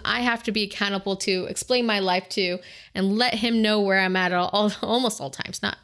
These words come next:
all times, is my husband. He's the only one who gets to know,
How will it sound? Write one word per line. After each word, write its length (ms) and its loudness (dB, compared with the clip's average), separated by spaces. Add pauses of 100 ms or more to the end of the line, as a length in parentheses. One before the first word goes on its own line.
all 160 -10
times, 400 -8 (400)
is 120 0
my 120 2
husband. 420 -2 (160)
He's 160 0
the 160 0
only 220 2
one 240 0
who 100 0
gets 260 -2
to 140 -2
know, 320 0